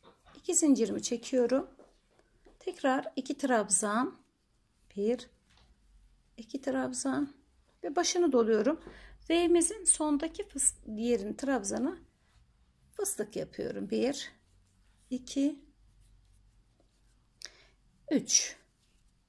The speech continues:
Önce fıstığı çekiyorum. Sonra diğerini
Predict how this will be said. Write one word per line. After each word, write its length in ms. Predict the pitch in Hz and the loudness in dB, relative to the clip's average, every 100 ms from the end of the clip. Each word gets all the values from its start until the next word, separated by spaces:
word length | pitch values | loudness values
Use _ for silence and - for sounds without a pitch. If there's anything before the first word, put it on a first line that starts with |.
| _ _ _ _ _ _ _ | _ _ _ _ _ _ _
Önce 400 | 381 403 - 220 - - _ _ | -2 -2 0 -2 -4 -20 _ _
fıstığı 480 | 381 349 - 208 180 | 0 0 0 -2 0
çekiyorum. 760 | - 285 - 302 294 311 370 _ _ - | -2 -4 -2 -2 0 -2 -4 _ _ -18
Sonra 560 | - 403 370 262 208 | -12 -4 2 2 2
diğerini 680 | 220 208 190 196 247 320 | 2 0 0 0 -2 -2